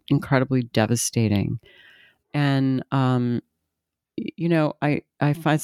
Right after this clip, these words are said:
they are getting ready to kind of fly the coop. I'm obviously have complicated feelings about that. And, and yes, there's a lot of sadness, but, but somehow I feel really at peace with it too. And I think it's,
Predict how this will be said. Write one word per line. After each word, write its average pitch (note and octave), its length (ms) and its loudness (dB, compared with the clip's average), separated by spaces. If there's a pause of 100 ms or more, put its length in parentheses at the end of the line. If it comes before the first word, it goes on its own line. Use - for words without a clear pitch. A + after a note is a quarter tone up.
they C#3+ 320 0 (160)
are C#3 120 0
getting C#3+ 320 2
ready C3 280 0
to B2 300 0
kind C#3 180 2
of B2+ 80 2
fly C3 340 2
the B2+ 120 -2
coop. - 420 0
I'm B2 340 2 (500)
obviously C#3 460 2
have B2+ 280 -2
complicated B2 640 0
feelings A#2+ 400 0
about - 280 -2
that. A#2 260 2
And, A2+ 280 0
and A#2 180 0
yes, B2+ 240 2
there's B2 220 0
a A#2+ 60 -2
lot A#2 200 -2
of A2 100 -6
sadness, B2 680 0
but, - 240 0 (460)
but D#3+ 140 2
somehow G#3 500 0
I F#3 120 2
feel D3 640 0 (340)
really E3 300 0
at - 120 -8
peace - 340 -2
with E3+ 140 0
it E3+ 200 0
too. F3+ 520 0 (420)
And D#3+ 120 2
I D#3 80 2
think F3 320 -2
it's, - 300 -2